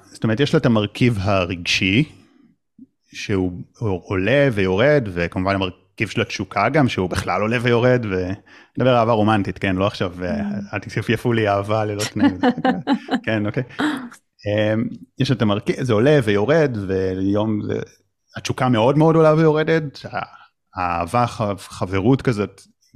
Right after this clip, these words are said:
Speaker 1: קצת פחות תנודתית, אבל היא גם מאוד תנודתית, ויום מסוים אפשר מאוד לכעוס, ו-,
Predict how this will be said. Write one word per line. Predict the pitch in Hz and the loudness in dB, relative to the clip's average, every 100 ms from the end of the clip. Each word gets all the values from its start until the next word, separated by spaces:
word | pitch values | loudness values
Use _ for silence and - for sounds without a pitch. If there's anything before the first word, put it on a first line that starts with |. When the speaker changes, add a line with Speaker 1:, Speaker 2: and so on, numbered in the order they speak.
| - | -20
Speaker 1:
קצת | _ - 117 - - | _ -6 -4 -4 -8
פחות | - 131 | -4 0
תנודתית, | 127 127 120 190 190 | 2 4 2 2 2
אבל | 104 95 | 2 0
היא | 95 | 0
גם | 104 127 | 2 2
מאוד | 95 101 113 | 2 0 2
תנודתית, | 147 131 123 104 90 | 2 2 0 -2 -4
ויום | 87 - - - - | -10 -12 -10 -8 -8
מסוים | - - 131 95 | -8 -10 -8 -6
אפשר | - - 101 | -6 -4 -2
מאוד | 95 110 | 0 2
לכעוס, | 139 139 117 95 98 | 2 2 0 0 -4
ו-, | 92 90 | -2 -2